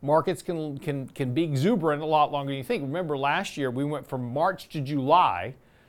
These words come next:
before we had that ten percent correction. So again, we've gone November to March. <laughs> You know, we've been in a very long run here, but again, uh, a lot of momentum. So, you know, those are the, the, these are the important things to remember, but that's why we're gonna start looking.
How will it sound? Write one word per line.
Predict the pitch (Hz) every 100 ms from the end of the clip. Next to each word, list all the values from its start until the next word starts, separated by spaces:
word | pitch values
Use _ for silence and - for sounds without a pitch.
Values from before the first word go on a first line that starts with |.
| _ -
before | 139 160
we | 156 147
had | 135
that | 135 127
ten | 143 127
percent | 120 135 107
correction. | - 151 147 - 92
So | - 120
again, | 123 143
we've | 127 123
gone | 127 120 123
November | 127 117 175 165 160 147
to | 127
March. | 165 175 131 123 -
<laughs> | - - -
You | 233
know, | 196 185 131 - - - -
we've | 147 160
been | 139 170
in | 165
a | 147
very | 151 151
long | 143 139 135
run | 143 233 240
here, | 170 143 123 - - _ _
but | 147
again, | 139 156 160 135 123 - _ _ -
uh, | 131 127
a | 139
lot | 147 156 147
of |
momentum. | 139 135 135 120 82
So, | - 151
you | 170
know, | 165
those | 156 220 220
are | 214
the, | 190 156
the, | 147 175 151
these | 160 202
are | 208
the | 185
important | 180 147 190 165
things | 170 151
to | 147
remember, | 143 160 165 127
but | 123 135
that's | 147 -
why | 180
we're | 143
gonna | 143 139
start | - 143
looking. | 139 160 185 151 127 139